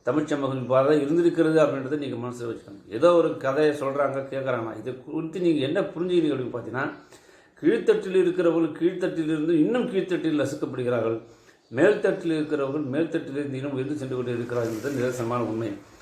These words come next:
அந்த அடிப்படையில பேரறிஞர் அண்ணா அவர்கள் தந்தை பெரியாருடைய கொள்கையை ஏற்றுக்கொண்டு அவர்கள் என்ன சொல்றாருன்னா,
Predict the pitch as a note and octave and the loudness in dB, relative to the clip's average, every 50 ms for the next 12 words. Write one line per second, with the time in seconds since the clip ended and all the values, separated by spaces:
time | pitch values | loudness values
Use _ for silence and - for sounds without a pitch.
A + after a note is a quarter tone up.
0 | - _ _ - G#2 A#2+ B2 C3+ C#3 D#3+ D#3+ D#3 D3+ C#3 C3 B2 A#2 B2 A2+ - | -20 _ _ -8 -4 0 0 2 2 2 2 0 -2 -2 0 -2 0 0 0 0
1 | - A#2 A#2 A2+ A#2 A#2+ A2+ A2+ B2 D3 E3 E3 D3 C3+ A#2 G#2+ A2+ A2 A2 G#2+ | 0 -2 -2 -2 -2 -4 -6 -4 -2 2 4 4 4 4 2 2 0 -2 -2 -4
2 | - - - _ _ _ - A#2+ B2 A#2+ B2 B2 B2 C3+ E3+ F#3 F#3 F3+ E3+ D#3 | -8 -14 -20 _ _ _ -4 -4 -4 -4 -4 -4 0 4 4 6 6 6 4 2
3 | D#3 D3+ C#3 - B2 B2+ C#3 D3 D#3 D3 C3 B2+ C#3 C#3 C#3 D#3+ - - C3 B2 | 2 0 -2 -2 -4 -6 -4 -2 -2 -2 0 -2 -2 -2 -4 -6 -6 -6 -8 -6
4 | A#2+ A#2+ A#2 A#2 A2 G#2+ A2 A2 B2+ C#3 C3 C3+ B2+ B2 B2 A2+ G2+ B2 D3+ F3+ | -2 -2 -2 -2 -2 -4 -4 -4 -4 -4 -2 -2 -2 -2 -2 -4 -2 0 2 2
5 | F3+ D3+ - | 2 2 0